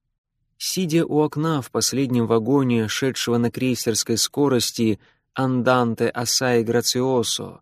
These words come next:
поезда прусских железных дорог, и чувствуя, как всё сильнее пригревает поднимающееся над горизонтом солнце,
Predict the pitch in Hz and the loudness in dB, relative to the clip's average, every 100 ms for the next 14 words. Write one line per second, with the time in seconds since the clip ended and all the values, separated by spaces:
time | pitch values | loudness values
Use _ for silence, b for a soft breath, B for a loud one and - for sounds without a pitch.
0 | b b b - 123 120 104 107 113 120 | b b b 2 4 4 4 2 2 2
1 | 127 - 123 110 110 113 117 113 110 98 | 0 0 0 0 2 2 2 2 0 0
2 | 110 143 156 - b b b b _ 131 | 0 2 0 -6 b b b b _ -6
3 | 123 208 190 - 151 160 151 151 - 156 | -2 -2 -2 -2 0 0 0 -2 -2 -2
4 | 143 156 160 180 180 147 123 120 120 127 | 0 0 0 2 2 0 0 -2 0 2
5 | 156 151 131 - 127 117 127 143 131 110 | 2 2 -2 -2 0 2 0 2 0 -2
6 | - 120 110 117 117 110 117 107 123 113 | -2 -2 0 0 0 2 0 2 0 0
7 | 113 104 170 185 151 - - | -2 -2 0 -2 -2 -6 -8